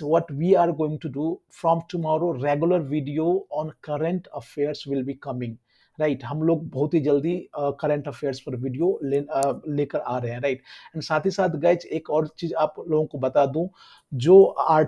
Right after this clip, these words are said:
team is working hard on, you know, most probable questions from each chapter of the syllabus of Indian freedom, general science, Indian union, public development, एचआरएम, मार्केटिंग, एटीसी, ये जितने भी सिलेबस हैं, उसके जितने भी,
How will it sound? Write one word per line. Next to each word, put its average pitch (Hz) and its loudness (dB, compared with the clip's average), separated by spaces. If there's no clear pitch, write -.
team 185 4
is 156 -2
working 147 -2
hard 147 4
on, 160 2
you 160 -4
know, 147 -4
most 196 -2
probable 151 0
questions 165 -12
from 175 -4
each 247 -4
chapter 180 0
of 165 -4
the 151 -6
syllabus 147 -4
of - -8
Indian 165 4
freedom, 180 -4
general 156 0
science, 175 -4
Indian 165 2
union, 170 -6
public 147 -6
development, 170 -2
एचआरएम, 170 2
मार्केटिंग, 160 0
एटीसी, 135 -6
ये 151 8
जितने 180 6
भी 185 6
सिलेबस 151 4
हैं, 175 -4
उसके 170 -2
जितने 160 4
भी, 202 2